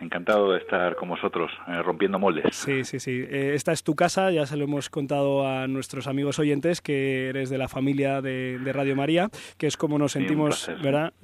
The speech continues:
Speaker 2: todos nosotros. Y, y queremos pedirte que, que nos des luz, que nos des luz. Eh, esta semana, quizá los oyentes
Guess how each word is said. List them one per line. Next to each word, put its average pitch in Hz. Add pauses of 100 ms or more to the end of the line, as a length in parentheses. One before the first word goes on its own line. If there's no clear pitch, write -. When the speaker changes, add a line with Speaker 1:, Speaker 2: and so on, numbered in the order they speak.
(120)
Speaker 2:
todos 139
nosotros. 147 (260)
Y, 151
y 139
queremos 170
pedirte 180
que, 139
que 143
nos 135
des 151
luz, 120
que 139
nos 131
des 135
luz. 151
Eh, 131
esta 147
semana, 160
quizá -
los 139
oyentes 139